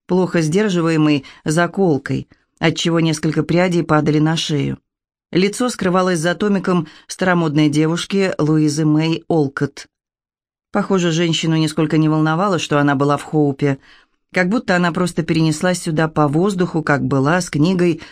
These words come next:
чемоданами, нечёсанными волосами, и вместо Хоупа это мог быть любой другой город на планете. Она стояла на одной из самых красивых улиц в округе Сидар,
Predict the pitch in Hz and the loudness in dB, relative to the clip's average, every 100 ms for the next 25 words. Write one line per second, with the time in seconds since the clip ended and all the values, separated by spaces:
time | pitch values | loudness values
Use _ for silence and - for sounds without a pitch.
0 | - _ - 147 139 131 160 196 208 190 | -20 _ -2 2 2 2 2 2 0 -2
1 | - - - 220 214 170 151 147 143 139 | -8 -20 -4 -2 0 -2 0 0 2 0
2 | 143 143 143 240 247 233 - - - - | 0 -2 -2 0 0 0 -6 -20 -6 -2
3 | 294 233 233 208 175 220 214 185 190 170 | 2 2 0 -2 -2 2 2 2 0 0
4 | 165 170 185 165 165 151 151 175 160 151 | 0 0 0 0 0 0 2 2 2 0
5 | 143 180 143 151 156 160 151 160 156 135 | 2 0 0 0 0 0 -2 0 2 0
6 | 135 - 131 _ _ _ _ - - - | -2 -6 -14 _ _ _ _ -20 -20 -20
7 | - 240 269 269 220 214 208 202 190 220 | -4 0 0 0 0 2 2 0 0 0
8 | 214 - 180 202 202 185 180 180 175 180 | 0 -2 -4 -2 -2 0 0 0 0 -2
9 | 165 202 208 185 - - 151 - 165 190 | -2 0 0 -2 -4 -10 -10 -2 0 0
10 | - 165 151 156 - 160 135 160 185 | 0 0 2 0 0 -2 0 0 0